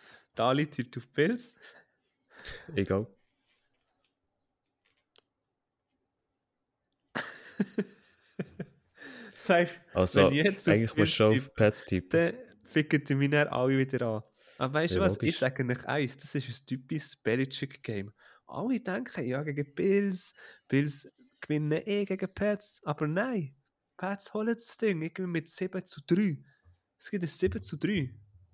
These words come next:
Speaker 1: Hundert Pro. Defense von den Pats wird das Spiel vom Leben haben. Mac Jones nicht. <laughs> Er wird einfach, äh, keinen Touchdown haben. Der Stevenson wird einen Touchdown machen. Sieben zu drei.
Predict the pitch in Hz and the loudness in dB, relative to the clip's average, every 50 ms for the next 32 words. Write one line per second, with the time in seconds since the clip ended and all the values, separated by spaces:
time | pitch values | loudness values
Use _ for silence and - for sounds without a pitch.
0 | _ _ - 175 196 220 196 - - 175 175 151 120 117 _ _ _ _ - - | _ _ -6 -6 -6 -6 -8 -6 -4 -2 -2 -2 -2 -4 _ _ _ _ -20 -20
1 | - _ _ - - - - _ _ _ _ _ _ _ _ _ _ _ _ - | -20 _ _ -20 -20 -20 -20 _ _ _ _ _ _ _ _ _ _ _ _ -8
2 | 170 175 196 - 196 185 180 190 - - - - - 160 147 135 135 - 156 156 | -8 -8 -6 -4 -4 -4 -4 -4 -8 -10 -10 -6 -4 -2 -2 -2 -2 -2 -2 -2
3 | 165 - - - 156 135 131 - - - - 156 151 151 - 127 120 123 135 160 | -2 -6 -8 -2 -2 -2 -2 -2 -8 -4 -2 -2 -2 -2 -4 -4 -2 0 0 0
4 | 170 165 165 165 170 165 160 - - - - - - - - 123 131 143 139 - | 2 0 -2 -2 -2 -4 -6 -8 -10 -20 -20 -20 -20 -16 -6 -2 -2 -2 -2 -2
5 | - - 143 139 139 139 - - 139 143 160 175 180 175 - - - - - 185 | -2 0 2 2 2 0 0 0 2 4 4 4 4 2 -2 -8 -18 -6 -6 -6
6 | - - - _ _ _ _ _ _ _ _ _ _ - - - - - - - | -6 -6 -20 _ _ _ _ _ _ _ _ _ _ -18 -16 -14 -10 -10 -10 -8
7 | - - 123 - - 143 143 139 135 131 135 139 135 135 135 135 135 - - 131 | -8 -8 -10 -2 0 0 2 4 2 2 4 4 2 2 2 0 -4 -2 0 2
8 | 123 120 120 117 117 117 - - - 131 123 - - 143 156 - - 170 165 165 | 2 4 2 2 0 -2 -4 -6 -6 -6 -6 0 0 0 0 0 -2 -2 0 0
9 | 165 151 151 151 151 - 131 117 - - - 143 139 139 143 - - 147 143 147 | 0 0 0 0 -2 -2 -6 -6 -6 -4 -2 -2 -2 -2 -4 -6 -4 -4 -2 -2
10 | 143 135 - 135 135 131 - - 127 127 127 - 131 131 - 120 117 117 - - | -4 -4 -4 -6 -6 -6 -8 -8 -6 -6 -6 -8 -8 -8 -8 -8 -8 -8 -10 -12
11 | - - 107 110 107 | -12 -12 -12 -12 -14